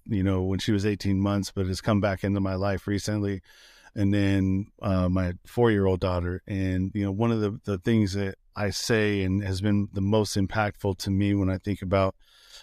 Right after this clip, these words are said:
uh, things is don't try to give your kid, or stop trying to give your kids the, the life you wish you had, and start trying to teach them the things you wish you knew.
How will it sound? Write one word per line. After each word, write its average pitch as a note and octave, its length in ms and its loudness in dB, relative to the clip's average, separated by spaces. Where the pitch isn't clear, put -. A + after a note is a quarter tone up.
uh, F2 400 -4
things F#2+ 460 2
is F#2 420 0
don't C3 200 0
try C#3+ 200 2
to A#2 80 0
give A2 260 0
your G2+ 260 -4
kid, A2 280 0
or G2 120 -2
stop - 340 -2
trying D#3+ 180 0
to B2+ 80 2
give A#2 200 0
your G#2 120 0
kids G2+ 340 0
the, G2 120 -2
the F#2+ 140 -2
life G#2+ 260 2
you G2 100 0
wish G2+ 260 -2
you F#2+ 80 0
had, G#2+ 420 -2
and G2+ 160 0
start A#2+ 360 2
trying A#2 260 0
to G2+ 80 -2
teach A2 340 -2
them G#2 200 0
the F#2+ 80 -2
things G2+ 340 2
you F#2 80 -4
wish G2+ 240 -2
you F2+ 80 0
knew. F2 320 -2